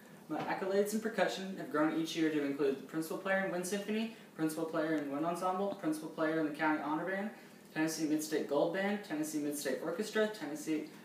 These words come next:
All-State Orchestra, Nashville's Curved Youth Symphony, and Music for All's Honor Band of America. I have also marched with Ravenwood's marching band every single year of high school, and was also the winner of Tennessee Percussive Arts Society's marching snare and keyboard contests.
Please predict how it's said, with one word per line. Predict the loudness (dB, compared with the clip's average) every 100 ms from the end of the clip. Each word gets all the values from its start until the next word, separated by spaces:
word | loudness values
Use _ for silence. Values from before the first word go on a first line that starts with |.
| -10
All-State | -4 -4 0 2
Orchestra, | 2 0 -2 2 4 4 0 -12 -4
Nashville's | 0 0 0 -2 -2 -6 -4
Curved | -2 0
Youth | -2
Symphony, | -2 -4 -2 -2 0
and | 2
Music | 2 0 2
for |
All's | 4 6 4 2
Honor | -2 2
Band | 2 2
of |
America. | 0 -2 -2 -4 -6 -6 -16 -20 -18 -2
I | 2
have | 6
also | 6 4 2
marched | 2 0
with | -2 0
Ravenwood's | 0 2 0 0
marching | 2 2 2
band | 0 0 -2
every | -2 -4
single | -4 -2
year | 0 0
of | 0
high | 0
school, | -2 -2 -4 -6 -16 -16 -6
and | -4
was | 0
also | 0 2 2
the | 2
winner | 2 2
of | 0
Tennessee | 0 -2 -2
Percussive | -4 -2 -2 0 0
Arts | 0 0
Society's | -2 2 2 2
marching | 0 -2 -2
snare | -2 0 2
and | 2 0
keyboard | -2 -2 -2
contests. | -4 -4 -6 -8 -12